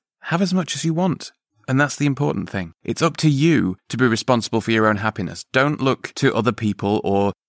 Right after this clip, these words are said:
society in general to tell you, because every single time you do that, you'll get someone trying to sell you something. And happiness isn't something to be bought or even to be found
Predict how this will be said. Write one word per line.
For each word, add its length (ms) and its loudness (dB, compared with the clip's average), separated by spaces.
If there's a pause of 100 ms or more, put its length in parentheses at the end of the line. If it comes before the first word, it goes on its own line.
society 640 2
in 140 2
general 400 2
to 100 -10
tell 260 -2
you, 140 0
because 420 -2 (200)
every 320 0
single 340 2
time 260 0
you 100 4
do 180 2
that, 320 0 (100)
you'll 140 -2
get 180 -2
someone 380 2
trying 240 -2
to 80 -6
sell 340 2
you 140 -2
something. 460 -12 (380)
And 160 4
happiness 480 2
isn't 320 -2
something 400 2
to 120 -4
be 140 0
bought 500 0
or 200 4
even 240 4
to 80 -6
be 80 0
found 500 2